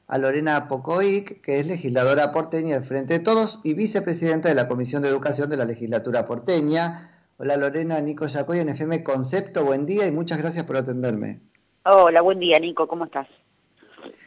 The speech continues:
Speaker 1: Bien, muy bien, muy bien. Bueno, qué debate entre administraciones, ¿no? Se, se generó con este tema de la educación.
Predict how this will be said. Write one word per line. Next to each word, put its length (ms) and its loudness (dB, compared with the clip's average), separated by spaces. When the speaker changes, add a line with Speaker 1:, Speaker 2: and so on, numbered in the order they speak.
Speaker 1:
Bien, 400 0
muy 140 0
bien, 240 0
muy 140 -2
bien. 480 -4
Bueno, 240 0
qué 100 0
debate 400 -2
entre 160 -8
administraciones, 960 -10
¿no? 400 -6
Se, 480 -8
se 140 -10
generó 360 -6
con 140 -2
este 180 -4
tema 220 -2
de 60 0
la 80 0
educación. 640 -2